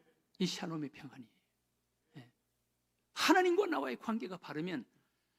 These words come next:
세상이 어떻게 바꿔지고 세상에 어떤 일들이 일어나더라도 예수님이 가지신 이 평안, 이 평안을 가질 수가 있는 거예요. 예. 우리 예수님,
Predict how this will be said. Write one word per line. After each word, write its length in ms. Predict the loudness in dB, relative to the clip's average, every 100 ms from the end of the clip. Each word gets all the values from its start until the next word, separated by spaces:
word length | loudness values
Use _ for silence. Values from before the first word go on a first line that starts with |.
| _
세상이 520 | 6 8 8 6 4
어떻게 480 | 6 6 6 6 6
바꿔지고 680 | 6 2 0 -2 -6 -8 -12 _ _ _
세상에 480 | 4 6 6 4 4
어떤 360 | 8 6 8 6
일들이 320 | 6 4 2
일어나더라도 720 | 2 0 -4 -4 -6 -6 -10 -12 _ _ _ -6
예수님이 500 | -2 -2 -2 -2 -2
가지신 440 | -4 -12 -10 -10
이 120 | -10
평안, 340 | -12 -14 -16 -18 _ _ _
이 100 | -8
평안을 360 | -8 -10 -12 -12
가질 240 | -12 -16
수가 200 | -16 -16
있는 160 | -18 _
거예요. 640 | _ _ _ _ _ -20
예. 20 | -20 _ _ _ _ _ _ _ _ _ _ _ _ _ _ 0
우리 260 | 2 4
예수님, 400 | 2 0 -6 -6